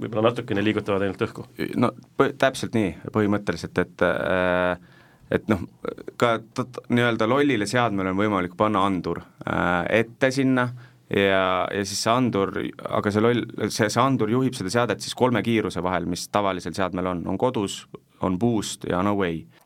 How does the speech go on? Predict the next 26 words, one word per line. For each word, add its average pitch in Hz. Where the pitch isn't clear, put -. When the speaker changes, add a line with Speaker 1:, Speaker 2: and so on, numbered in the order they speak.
Speaker 2:
E-robotil 104
on 92
sada 107
kiirust, 87
äh, 90
ja, 92
ja 98
see 117
ongi 113
see 90
nõudluspõhine 107
ventilatsioon, 95
et 95
me 117
ventileerime 120
täpselt 123
nii 120
palju 113
ja -
kasutame 101
nii 110
palju 104
energiat, 98
kui 95
on 92
vaja, 98